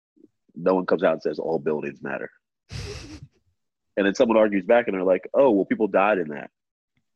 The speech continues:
Speaker 1: Let me introduce you to the mid-Atlantic slave trade.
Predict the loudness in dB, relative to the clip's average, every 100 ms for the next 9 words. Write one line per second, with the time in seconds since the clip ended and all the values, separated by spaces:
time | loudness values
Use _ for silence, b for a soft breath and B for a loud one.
0 | _ _ _ _ _ _ -6 -2 0 0
1 | 0 -2 -2 -4 -8 -4 -2 -2 -6 -6
2 | -6 -2 0 2 4 2 2 -6 0 0
3 | 0 -6 -6 -8 -12